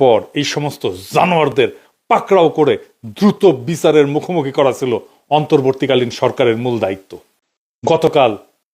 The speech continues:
প্রথম মামলার রায় হইছে, তাও নিম্ন আদালতে। আমরা সন্তুষ্ট। হাসিনার বিবাহবার্ষিকীর দিনে হাসিনার ফাঁসির রায় হইছে। এই রায় শোনার পরে রিকশাওয়ালা শুক্রিয়া জানাইতেছে,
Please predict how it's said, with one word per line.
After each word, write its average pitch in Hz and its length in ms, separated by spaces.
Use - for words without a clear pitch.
প্রথম 226 360
মামলার 147 400
রায় 120 220
হইছে, 98 300
তাও 135 220
নিম্ন 160 180
আদালতে। 95 380
আমরা 156 240
সন্তুষ্ট। 170 380
হাসিনার 165 520
বিবাহবার্ষিকীর 160 880
দিনে 143 200
হাসিনার 147 440
ফাঁসির - 400
রায় 107 180
হইছে। 101 240
এই 151 160
রায় 143 240
শোনার 143 360
পরে 127 160
রিকশাওয়ালা 147 540
শুক্রিয়া 165 440
জানাইতেছে, 117 520